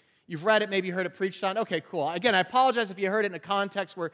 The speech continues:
some, you know, pastor used it to guilt, shame, or manipulate people to give. Like, you know, "If you're not giving to this church, you don't love God."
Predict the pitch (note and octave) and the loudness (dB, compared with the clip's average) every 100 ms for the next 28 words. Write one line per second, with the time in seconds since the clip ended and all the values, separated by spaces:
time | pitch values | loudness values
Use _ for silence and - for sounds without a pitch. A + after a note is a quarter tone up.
0 | _ _ _ - G3+ G#3 F#3+ F3 E3 D3 | _ _ _ -2 -2 0 2 6 6 4
1 | G3 F#3+ F#3+ F#3+ E3 D3+ C#3+ G3 G3 - | 0 0 -4 -8 -10 -6 4 4 4 -2
2 | F#3 F3+ E3 D#3+ F3 F3+ D#3+ - E3+ D#3 | -2 0 -2 -4 -4 -2 -4 -4 -8 -6
3 | D3 E3 B2 A#2 A#2+ D3 C3+ B2 _ G3+ | -2 0 -2 -4 -10 -8 -8 -10 _ -12
4 | A#3+ A3 B3 A#3+ A#3 A3+ - A#3+ G#3+ - | -4 -4 -2 -6 -4 -6 -6 -8 -6 -8
5 | B3 B3+ A3+ A#3+ F3+ G#3+ G#3 F3 | -6 -6 -4 -6 -4 -4 -2 -4